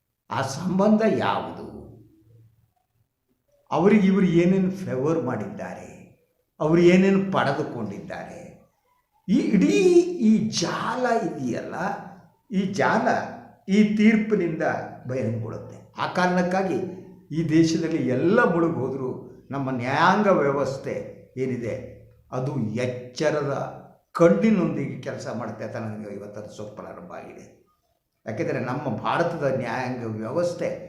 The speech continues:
ಪಾಕಿಸ್ತಾನದ ನ್ಯಾಯಾಂಗ ವ್ಯವಸ್ಥೆ ಅಲ್ಲ. ಪ್ರಭುತ್ವ ಸಂಪೂರ್ಣವಾಗಿ ಇಲ್ಲಿ ನ್ಯಾ-, ನೀವು ನಿರ್ಬಂಧಿಸುವುದಕ್ಕೋ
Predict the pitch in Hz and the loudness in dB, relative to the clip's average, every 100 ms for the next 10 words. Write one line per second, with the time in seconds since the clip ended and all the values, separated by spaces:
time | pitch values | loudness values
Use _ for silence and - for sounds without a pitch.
0 | - _ - 107 - - 123 - - 123 | -20 _ -16 -14 -14 -12 -10 -8 -8 -10
1 | 107 95 - - - - - - 87 - | -10 -10 -12 -12 -12 -14 -16 -14 -14 -14
2 | - - _ _ _ _ _ _ _ _ | -18 -20 _ _ _ _ _ _ _ _
3 | - 131 135 160 170 156 160 - 127 165 | -4 0 2 0 2 2 2 -2 -4 4
4 | 170 180 170 160 - - - - - - | 6 6 6 6 4 -2 -6 -12 -20 -20
5 | _ _ _ _ - 127 131 120 - 120 | _ _ _ _ -10 -6 -4 -4 -8 -10
6 | 127 131 123 117 113 117 117 110 110 - | -8 -4 -4 -2 -4 -4 -6 -8 -10 -14
7 | - - 131 147 139 165 160 - - 131 | -18 -6 -2 -2 0 0 2 -2 -4 -6
8 | 131 123 - 143 143 | -6 -6 -6 -6 -6